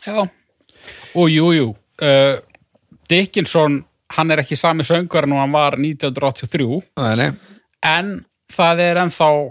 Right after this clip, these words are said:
Speaker 1: hérna, púður hann eitthvað
Speaker 2: Já, já,
Speaker 1: staðar.
Speaker 2: já, það er neisti, sko.
Speaker 1: Og sama í rauninni með Halford. Ég vil ekki vera of ósanngjarn við Halford vegna þess að
Speaker 2: Hann er náttúrulega þúsund ára.
Speaker 1: hann er þúsund ára og,
Speaker 2: Já.
Speaker 1: þú veist,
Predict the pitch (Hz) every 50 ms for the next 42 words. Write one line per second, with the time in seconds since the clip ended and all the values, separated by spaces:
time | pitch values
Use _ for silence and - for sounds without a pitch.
0 | - - 151 151 143 135 - 151 147 147 147 143 143 139 135 131 113 101 - -
1 | _ _ _ _ _ _ - _ _ _ _ _ _ _ - - 160 233 277 233
2 | 165 123 110 123 117 107 110 - - 131 117 123 151 139 113 98 87 90 98 101
3 | 104 110 117 117 - - - 127 127 - - 90 - - - - - _ _ _
4 | _ 135 135 143 151 151 - - - - - 160 143 151 165 185 196 196 185 175
5 | 180 180 180 175 180 175 175 175 170 151 156 180 175 - - - 120 107 - _
6 | - 143 139 139 143 151 151 151 147 - 156 151 151 151 147 160 151 143 147 165
7 | 160 - 175 151 147 147 143 139 135 123 147 170 175 - - - 160 151 - 151
8 | 143 139 139 135 135 139 131 - 139 139 131 131 127 104 107 98 101 101 110 120
9 | 107 92 - 98 92 90 90 90 - _ _ _ _ - - 139 123 - - 85
10 | 71 69 65 71 85 _ _ _ _ _ _ - 151 156 165 156 - - 151 160
11 | - 180 170 165 170 170 165 165 165 160 147 - - 143 143 147 143 143 131 -
12 | - 143 143 131 - -